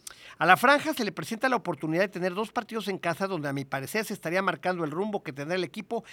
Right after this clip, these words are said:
y su director técnico Ricardo Carvajal. Me explico. Mucho se ha hablado de una división al interior del vestidor debido a la desincorporación de la banca del auxiliar técnico Luis Miguel Noriega,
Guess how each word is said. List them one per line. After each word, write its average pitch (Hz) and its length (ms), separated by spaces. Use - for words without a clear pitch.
y - 100
su 170 120
director 160 420
técnico 180 380
Ricardo 135 400
Carvajal. 117 460
Me 180 120
explico. - 540
Mucho 320 300
se 233 80
ha 294 60
hablado 285 320
de 254 80
una 262 120
división 226 420
al 233 100
interior 196 320
del 233 100
vestidor 202 340
debido 220 280
a - 20
la 208 100
desincorporación 180 960
de 185 80
la 151 120
banca 196 320
del 170 100
auxiliar 147 380
técnico 170 400
Luis 139 120
Miguel 135 280
Noriega, 175 400